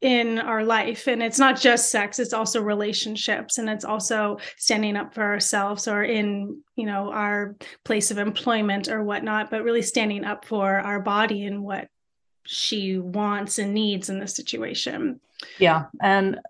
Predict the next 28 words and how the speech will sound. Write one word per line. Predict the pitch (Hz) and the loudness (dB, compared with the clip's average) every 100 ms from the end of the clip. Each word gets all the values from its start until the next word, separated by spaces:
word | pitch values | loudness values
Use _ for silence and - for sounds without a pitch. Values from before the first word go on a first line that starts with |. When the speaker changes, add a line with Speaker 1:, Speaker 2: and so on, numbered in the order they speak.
| 220 | -6
Speaker 2:
the | 180 202 190 185 180 - _ - | 2 6 8 6 4 -6 _ 4
Taoist | 220 226 214 - | 6 8 6 0
tradition, | - 175 175 165 175 165 160 160 - | 0 2 2 2 2 4 2 0 -2
I | 180 | 0
teach | 190 202 - | 0 -2 4
the | 175 | 4
jade | 160 165 156 | 4 2 2
egg | 147 139 | 0 -2
practice, | - 143 - - 151 - | -2 -2 0 -2 0 -2
and | 160 | -2
there's | 170 170 165 - - | 0 0 -2 -6 -12
so | - 196 185 | 0 4 6
much | 175 170 165 - | 6 6 4 0
that | 170 160 156 - - | 4 6 4 0 -8
we | 170 165 165 160 160 | 0 4 4 4 2
talk | 160 262 | 2 2
about | 180 170 165 | 4 6 6
and | 160 160 | 4 0
discuss | 165 - 226 175 - | -4 0 0 0 0
around | 170 160 156 151 151 _ _ _ | 2 2 2 -2 -6 _ _ _
stuck | - - - 185 180 | -20 -6 4 4 4
and | - 180 170 | -2 -2 -4
stagnant | - 170 165 165 165 - | 2 6 6 4 0 0
energy | - 196 208 190 208 208 202 208 | 0 2 2 0 2 2 2 -2
in | - 180 180 | -2 2 4
the | 180 175 | 4 4
deep | 185 175 | 4 2
vagina, | - 165 160 165 165 165 | 2 4 4 6 6 4